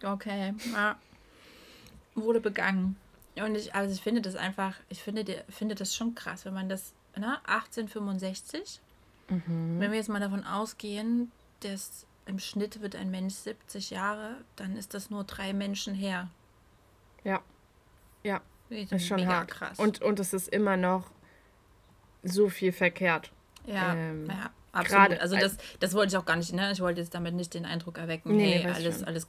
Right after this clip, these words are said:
Speaker 1: cool, ne? Und, äh, also
Speaker 2: Ja.
Speaker 1: überhaupt nicht. Ganz, ganz viel
Speaker 2: Ja.
Speaker 1: uncool. Aber das ist schon, ist schon mega krass, wenn man sich das überlegt. Ja.
Speaker 2: Ja.
Speaker 1: Ähm, aber gut,
Speaker 2: Also
Speaker 1: ich
Speaker 2: ich
Speaker 1: mein,
Speaker 2: bin halt auch mal,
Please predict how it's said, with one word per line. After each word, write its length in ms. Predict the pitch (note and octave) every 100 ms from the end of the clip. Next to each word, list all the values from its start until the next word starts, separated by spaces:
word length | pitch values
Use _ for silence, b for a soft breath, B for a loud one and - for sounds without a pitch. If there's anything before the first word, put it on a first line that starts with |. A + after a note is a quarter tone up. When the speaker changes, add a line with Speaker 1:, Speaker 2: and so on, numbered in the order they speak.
| -
Speaker 1:
cool, 260 | F#3+ F3+ F3+
ne? 260 | F#3 G#3
Und, 260 | G3+ F3 F3 -
äh, 420 | - - - -
also 200 | - F3 F3
Speaker 2:
Ja. 60 |
Speaker 1:
überhaupt 380 | F3+ E3 E3 F#3+
nicht. 260 | D#3+ E3 - -
Ganz, 200 | - E3 -
ganz 240 | F3 E3+
viel 140 | - G3
Speaker 2:
Ja. 80 |
Speaker 1:
uncool. 440 | F#3+ A3+ F#3 F3 G3+ B B B
Aber 320 | B F3 F3 F3+
das 280 | E3 F3
ist 200 | G#3+ G#3
schon, 400 | - F#3+ F#3+ F#3
ist 240 | - G3 -
schon 160 | G3
mega 240 | F#3 F#3 F3
krass, 320 | - - F3
wenn 80 | E3+
man 160 | E3+
sich 120 | F#3+ -
das 200 | F#3 -
überlegt. 560 | G3 - - - - - _ _ -
Ja. 280 | F3+ F#3 G3
Speaker 2:
Ja. 240 | G3+ F#3+ - -
Speaker 1:
Ähm, 600 | F#3+ F#3+ F3+ F3+ F3+ F3+ - - _ _ _ _ b b b b b b
aber 200 | - A3
gut, 340 | G3+ G3+ G#3+ G3
Speaker 2:
Also 160 | G#3
Speaker 1:
ich 60 | F#3+
Speaker 2:
ich 60 | F#3+
Speaker 1:
mein, 100 | A3
Speaker 2:
bin 40 |
halt 120 | G#3 -
auch 120 | F#3+
mal, 140 | G#3